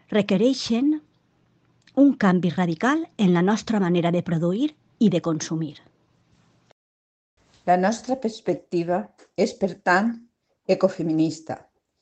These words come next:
Speaker 2: L'ecofeminisme és alhora un projecte polític, ecològic i feminista. És un moviment actiu i solidari que legitima la vida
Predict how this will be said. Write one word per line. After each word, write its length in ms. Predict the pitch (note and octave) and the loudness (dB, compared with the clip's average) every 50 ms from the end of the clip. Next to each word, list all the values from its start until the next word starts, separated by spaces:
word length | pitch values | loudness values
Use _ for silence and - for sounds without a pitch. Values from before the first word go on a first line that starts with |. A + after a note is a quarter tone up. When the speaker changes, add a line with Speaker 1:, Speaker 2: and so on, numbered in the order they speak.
| _ _ _ _ - | _ _ _ _ -2
Speaker 2:
L'ecofeminisme 1120 | G3 G3 G3 G3+ G3 - G#3 F#3 F#3+ F#3 F#3 F#3+ G3 G3+ G3+ G#3+ C4 B3+ - - G#3 G#3 A3+ C#4+ C#4+ - _ | 0 2 2 2 2 2 0 0 0 0 0 0 0 0 2 2 2 0 0 -2 -2 -2 -2 -2 -6 -8 _
és 220 | - G#3 A#3 A3 B3 | -2 -2 0 0 0
alhora 320 | A3+ G3+ F#3+ F#3 F#3 G#3 | 0 2 2 0 0 -2
un 100 | B3 A#3+ A3+ | -2 -2 0
projecte 500 | F#3 F#3 E3 D#3 E3+ G3+ G3 - - A3+ | 0 0 2 2 0 0 0 -4 -10 -4
polític, 540 | - F3 E3 E3 F#3 F#3+ - - D3+ D3 - | -4 -4 -2 -2 -6 -8 -8 -10 -10 -8 -6
ecològic 680 | D3 D3+ D3 - D3 D#3 F3+ A3 A3 - C4 C4+ - - | -8 -6 -4 -2 0 2 2 0 0 -4 -6 -8 -8 -14
i 20 | F3+ | -8
feminista. 680 | - - C#3 C#3+ C3 C3 B2+ C3 C3 - - A#2+ A2+ - _ _ _ _ _ _ _ _ _ _ _ _ _ _ | -6 -2 0 0 0 0 -2 -4 -8 -10 -12 -14 -14 -14 _ _ _ _ _ _ _ _ _ _ _ _ _ _
És 140 | - E3 D3+ F3 | -8 -4 -2 0
un 80 | F3 F3+ | 0 0
moviment 480 | F3+ E3 E3 E3 E3 E3+ F3+ G3 A#3+ C4+ - - - - F#3 | 0 0 -2 -2 -4 -2 0 2 2 2 0 0 0 0 0
actiu 320 | F3+ F3+ - - A#3+ A3+ A#3+ | 0 0 -4 -4 -2 -2 -4
i 60 | A3+ | -4
solidari 640 | - - F#3 E3+ D3+ D3 E3+ C3 C3+ C3+ C#3 D3 - - _ _ _ _ _ _ _ | -4 -6 -4 -4 0 0 0 0 0 -2 -4 -8 -10 -14 _ _ _ _ _ _ _
que 140 | - F3+ F3+ | 0 2 4
legitima 680 | F3 F3 F3 E3 D#3 E3 D#3 D3 - A3 A3+ A#3 A3 D3+ D3 | 4 2 2 0 -4 -8 -12 -8 -2 0 2 2 4 4 2
la 160 | C#3+ D3 D3+ | 2 2 0
vida 460 | D3 D#3+ F3+ G#3+ G#3 G3+ A#3 A#3+ | 0 -2 -4 -4 -2 -2 -4 -4